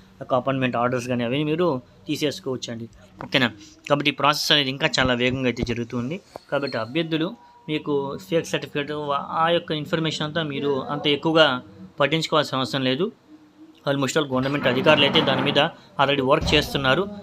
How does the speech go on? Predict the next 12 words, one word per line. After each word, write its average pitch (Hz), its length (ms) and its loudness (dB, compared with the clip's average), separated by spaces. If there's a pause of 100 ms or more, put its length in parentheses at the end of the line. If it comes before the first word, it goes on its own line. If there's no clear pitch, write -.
(200)
ఓకేనా? 139 260 2 (760)
సర్టిఫికెట్ 170 420 -2
వెరిఫికేషన్ 147 480 0
చేసేటప్పుడు 135 440 -4
మాత్రం 147 260 -4
ఖచ్చితంగా 147 500 -2 (960)
అక్కడ 143 220 -2 (100)
ఆఫీసర్స్ 151 420 -4 (100)
ఉంటారు, 147 340 -2 (500)
వాళ్ళు 165 300 6 (160)
చేసి 185 320 2 (100)
ఆ - 20 6